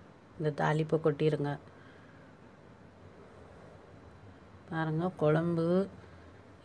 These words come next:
எவ்வளோ கெட்டியா இருக்கும் பாருங்க. நம்ம புளி ஊத்தும் போது கொஞ்சம் தண்ணியா தெரிஞ்சது இல்லையா சாம்பார்?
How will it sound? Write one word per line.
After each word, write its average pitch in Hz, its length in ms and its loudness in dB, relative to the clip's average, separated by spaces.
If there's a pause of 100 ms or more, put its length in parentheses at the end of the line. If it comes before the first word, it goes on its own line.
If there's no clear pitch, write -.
எவ்வளோ 160 300 6 (600)
கெட்டியா 175 480 6
இருக்கும் 156 400 2
பாருங்க. 147 340 2 (1400)
நம்ம 160 240 2 (400)
புளி 185 180 8 (100)
ஊத்தும் 170 280 4
போது 175 120 4 (100)
கொஞ்சம் 180 240 6
தண்ணியா 170 320 6 (100)
தெரிஞ்சது 165 380 0
இல்லையா 160 260 0
சாம்பார்? 160 380 2